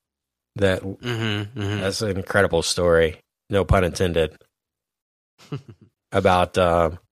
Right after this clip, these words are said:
Speaker 1: basically they, after Toy Story was finishing up,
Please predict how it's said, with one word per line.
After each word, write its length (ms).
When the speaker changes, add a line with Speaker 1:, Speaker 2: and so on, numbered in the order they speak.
Speaker 1:
basically 600
they, 520
after 420
Toy 220
Story 600
was 260
finishing 500
up, 320